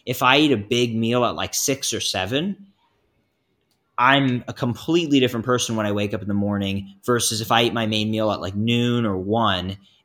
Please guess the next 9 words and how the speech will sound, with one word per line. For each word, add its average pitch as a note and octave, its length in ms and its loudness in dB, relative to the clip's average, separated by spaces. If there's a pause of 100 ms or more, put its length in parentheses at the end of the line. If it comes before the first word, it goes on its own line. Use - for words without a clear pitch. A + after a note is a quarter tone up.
and A2+ 160 -2
then A#2 120 2
I A2+ 100 4
maybe A2+ 220 0
have A2 100 0
a G#2 60 0
lighter G#2+ 480 2
dinner. E2+ 400 -8 (240)
So G#2 580 0